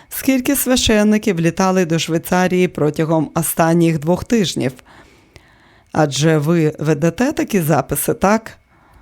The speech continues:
«Так, звичайно, для податкової служби. Нам справді потрібна така інформація». «Отже,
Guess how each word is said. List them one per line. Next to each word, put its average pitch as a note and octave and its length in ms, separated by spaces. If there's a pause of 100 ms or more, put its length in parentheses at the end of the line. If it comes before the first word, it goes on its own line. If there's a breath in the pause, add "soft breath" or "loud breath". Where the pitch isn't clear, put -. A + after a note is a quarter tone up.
(380 soft breath)
«Так, C4+ 300
звичайно, D3 800 (540 soft breath)
для F#3+ 140
податкової F#3+ 680
служби. C#3+ 640 (640 soft breath)
Нам F3+ 220
справді B3 500
потрібна D3 580
така D3 340
інформація». D3 800 (840 soft breath)
«Отже, E3 540